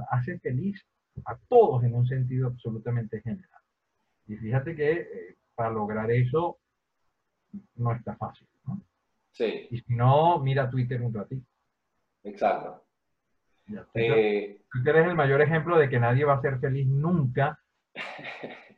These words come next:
Speaker 2: Sí.
Speaker 1: Y que no vamos a tener el mismo, o sea, yo creo que quizá los users de pornografía por Twitter serán felices porque ven la porno-, la pornografía, pues.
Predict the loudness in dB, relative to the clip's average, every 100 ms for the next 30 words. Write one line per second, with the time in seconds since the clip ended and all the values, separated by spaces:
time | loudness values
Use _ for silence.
0 | -20 _ _ -8 -6 -6 -14 _ _ _
1 | _ _ _ _ _ _ _ _ -20 _
2 | _ _ _ _ _ _ _ _ _ _
3 | _ _ _ -8 0 2 4 4 4 4
4 | 4 2 2 4 6 6 4 0 -6 -8
5 | -4 -2 -2 0 0 0 -2 -4 -4 4
6 | 6 6 2 _ _ _ -2 4 6 6
7 | 6 4 2 0 -2 _ _ _ _ _
8 | -2 0 2 2 2 2 2 2 2 0
9 | -2 -2 -2 0 0 0 -2 2 2 2
10 | -2 -4 -4 -2 -2 -4 -4 -6 -6 -8
11 | -12 -20 _ _ _ -12 -6 -6 -8 _